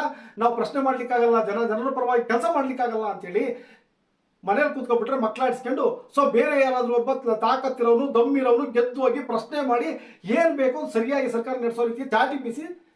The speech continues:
ನಡ್ಕೊಳ್ತಾರೆ. ಇವ್ರಿಗೆ ಯಾವ ಇದು ಇಲ್ಲ. ಇವ್ರಿಗೆ ಒಟ್ಟಾರೆ ಇವ್ರ ಹಗರಣವನ್ನ ಮುಚ್ಚಾಕೊಂಡ್ರೆ ಸಾಕು. ಇವ್ರು ತಿಂದು ತೆಗಿತಾರಲ್ಲ, ಅದನ್ನ ಉಳಿಸ್ಕೊಂಡ್ರೆ ಸಾಕು. ಜನಸಾಮಾನ್ಯರು ಸತ್ತೋಗ್ಲಿ, ಜನಸಾಮಾನ್ಯರು ಹಾಳಾಗೋಗ್ಲಿ,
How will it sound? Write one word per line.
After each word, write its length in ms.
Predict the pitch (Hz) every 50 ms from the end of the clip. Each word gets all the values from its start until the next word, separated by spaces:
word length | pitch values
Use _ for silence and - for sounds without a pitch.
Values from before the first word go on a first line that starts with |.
| - 220
ನಡ್ಕೊಳ್ತಾರೆ. 480 | 240 247 247 269 240 233 208 190 175 - - _ _ _ _ _ _ _ _ _ _ _ _ _ _ _ _ _ _ _ _ _ _ -
ಇವ್ರಿಗೆ 300 | 392 440 427 415 381 -
ಯಾವ 260 | 220 - 311 339 311
ಇದು 120 | 277 277 294
ಇಲ್ಲ. 480 | 285 262 254 233 - - - - - _ _ _ _ _ _ _ _ _ _ _ _ _ _ -
ಇವ್ರಿಗೆ 280 | 262 330 392 - - 302
ಒಟ್ಟಾರೆ 260 | 277 - 277 - 359
ಇವ್ರ 120 | 359 311
ಹಗರಣವನ್ನ 500 | - - 247 285 311 320 311 311 285 269
ಮುಚ್ಚಾಕೊಂಡ್ರೆ 460 | 226 - 262 262 262 262 254 233 233
ಸಾಕು. 440 | 226 220 214 208 - 160 - - _ _ _ _ _ _ _ _ _ _ _ _ _ _ _ _ _ _ _ _ _ _ _ _ _ _ _ _ _ _ _ _ _ -
ಇವ್ರು 200 | 262 311 320 320
ತಿಂದು 320 | - 302 330 330 320 254
ತೆಗಿತಾರಲ್ಲ, 560 | 254 269 302 311 285 - 269 254 240 226 226 -
ಅದನ್ನ 300 | 220 214 220 - 370 359 254
ಉಳಿಸ್ಕೊಂಡ್ರೆ 460 | 240 302 - - 349 330 320 285 -
ಸಾಕು. 440 | 247 240 220 - - 143 - _ _ _ _ _ _ _ _ _ _ _
ಜನಸಾಮಾನ್ಯರು 640 | 170 220 247 277 294 - 262 262 262 262 262 262 254 -
ಸತ್ತೋಗ್ಲಿ, 500 | 240 240 233 - - 269 262 247 220 202
ಜನಸಾಮಾನ್ಯರು 600 | 196 - - 247 240 254 254 262 247 208 180 190
ಹಾಳಾಗೋಗ್ಲಿ, 680 | 247 285 294 285 269 247 220 - 165 151 - _ _